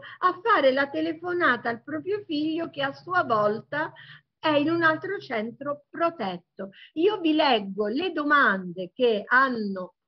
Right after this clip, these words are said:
posto i genitori e qual è stata l'interpretazione scritta nella relazione che è andata al giudice, che ha decretato che quella mamma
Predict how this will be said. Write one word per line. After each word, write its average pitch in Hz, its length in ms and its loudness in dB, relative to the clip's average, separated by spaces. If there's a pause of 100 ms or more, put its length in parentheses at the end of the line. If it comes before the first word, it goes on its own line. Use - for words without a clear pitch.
posto 320 500 2
i 240 180 -2
genitori 285 920 -2
e 240 340 -2
qual 339 340 4
è 277 220 -2
stata 247 440 0
l'interpretazione 247 1500 -6
scritta 311 580 -12 (280)
nella 311 340 0
relazione 269 960 -2
che - 120 -6
è 247 40 2
andata 262 380 -2
al 247 140 -4
giudice, 233 520 -6
che 208 80 -8
ha 220 80 -4
decretato 226 800 -2
che 202 240 -12
quella 226 280 -4
mamma 226 380 0